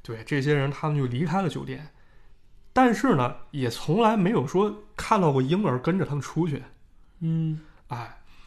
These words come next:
Speaker 1: 根据这个一个职员透露啊，说在这个孕妇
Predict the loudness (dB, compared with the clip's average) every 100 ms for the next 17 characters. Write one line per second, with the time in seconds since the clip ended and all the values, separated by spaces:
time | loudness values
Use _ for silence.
0 | -20 -20 -20 -20 -20 -20 -4 2 4 4
1 | 2 0 0 0 -2 -6 -10 -8 0 0
2 | 0 -2 2 2 2 0 0 -2 -6 -12
3 | -4 -2 0 0 0 0 -2 -2 -8 -6
4 | -4 0 2 2 2 -2 -2 -8